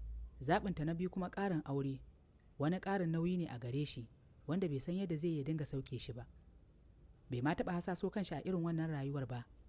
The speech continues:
auren mace sama da ɗaya. Duk da ita ya taso ya tara a gidansu.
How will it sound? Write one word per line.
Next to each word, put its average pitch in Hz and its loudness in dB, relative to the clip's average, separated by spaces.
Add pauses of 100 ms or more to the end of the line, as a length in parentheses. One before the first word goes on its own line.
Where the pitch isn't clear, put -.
(280)
auren 165 4
mace 165 0
sama 147 -2
da 123 -6
ɗaya. 127 -4 (920)
Duk - 4
da 185 2
ita 165 0
ya 160 0
taso 156 0
ya 165 0
tara - 0
a 139 -6
gidansu. 123 -4